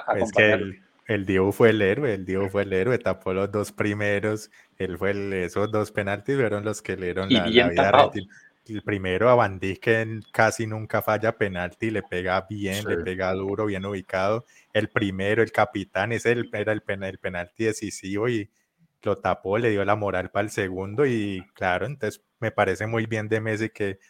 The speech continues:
Speaker 2: que reconozca que, que el Dibu fue, fue el héroe, porque todo mundo siempre va con el,
Speaker 3: El error.
Speaker 2: con el último que empataba, el último
Speaker 3: El
Speaker 2: que
Speaker 3: error fue de Lautaro, que hoy no era un partido tampoco para Lautaro. Eh, el error de él no es no irlo a celebrar el último penalti,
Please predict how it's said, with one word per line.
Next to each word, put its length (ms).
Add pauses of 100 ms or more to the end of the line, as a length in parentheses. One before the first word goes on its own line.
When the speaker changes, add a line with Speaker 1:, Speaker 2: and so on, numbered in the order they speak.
(260)
Speaker 2:
que 160
reconozca 800
que, 200
que 100
el 120
Dibu 260
fue, 280
fue 120
el 100
héroe, 240
porque 260
todo 180
mundo 280
siempre 360
va 120
con 200
el, 280
Speaker 3:
El 100
error. 320
Speaker 2:
con 40
el 80
último 360
que 100
empataba, 800
el 100
último 180
Speaker 3:
El 60
Speaker 2:
que 80
Speaker 3:
error 220
fue 200
de 60
Lautaro, 480
que 180
hoy 160
no 80
era 80
un 80
partido 300
tampoco 340
para 140
Lautaro. 560 (420)
Eh, 380
el 80
error 240
de 180
él 100
no 80
es 260
no 180
irlo 220
a 40
celebrar 540
el 60
último 260
penalti, 540